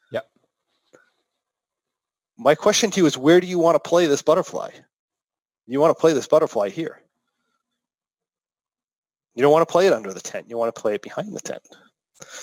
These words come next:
Speaker 2: This is where you're gonna get your maximum advantage, at least as long as you're fairly far from expiration. Your maximum profit potential is actually back here. And, uh, the standard M three, we're adjusting back,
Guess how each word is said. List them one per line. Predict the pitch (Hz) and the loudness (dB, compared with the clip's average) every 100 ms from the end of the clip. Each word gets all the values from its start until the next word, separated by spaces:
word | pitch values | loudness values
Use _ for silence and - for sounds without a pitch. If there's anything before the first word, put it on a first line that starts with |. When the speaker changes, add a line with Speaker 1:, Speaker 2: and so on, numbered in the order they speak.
| - | 0
Speaker 2:
This | 147 165 | 2 2
is | 143 | 2
where | 135 143 | 4 4
you're | 139 | 4
gonna | 135 | 2
get | 131 | -2
your | 127 | -2
maximum | 123 123 - 117 | 0 0 -4 -12
advantage, | 101 147 170 110 - | -4 -2 0 -2 -4
at | 131 | 0
least | 175 - - - | 0 0 -4 -4
as | 131 123 | -4 0
long | 143 147 | 2 2
as | 139 127 | -2 -6
you're | 120 | -4
fairly | - 151 135 | 0 0 0
far | - 123 | 0 0
from | - 107 | -2 -14
expiration. | - - 143 170 - 104 - - - _ | -14 -6 -2 -2 -2 -10 -14 -20 -20 _
Your | 127 | -2
maximum | 127 151 170 - 123 117 | 2 2 0 -4 -4 -2
profit | - 208 - | -2 -2 -4
potential | - - 123 123 117 | -8 -4 -4 -2 -4
is | - - | -4 -4
actually | 156 - 131 120 | -4 -4 -6 -4
back | 113 110 - | -2 -2 -2
here. | - 190 - _ - - _ _ - | 0 0 0 _ -20 -20 _ _ -2
And, | 143 131 | 0 0
uh, | - _ | -4 _
the | - 131 | -2 0
standard | - - 175 147 | 0 2 4 4
M | 143 123 | 2 0
three, | - 170 208 180 143 135 - - - _ _ | -8 0 4 4 2 -2 -10 -20 -20 _ _
we're | 120 131 139 135 127 127 | 0 4 6 6 6 4
adjusting | 127 - 151 - 135 120 | 2 0 0 0 -6 -2
back, | 143 151 147 | 2 4 2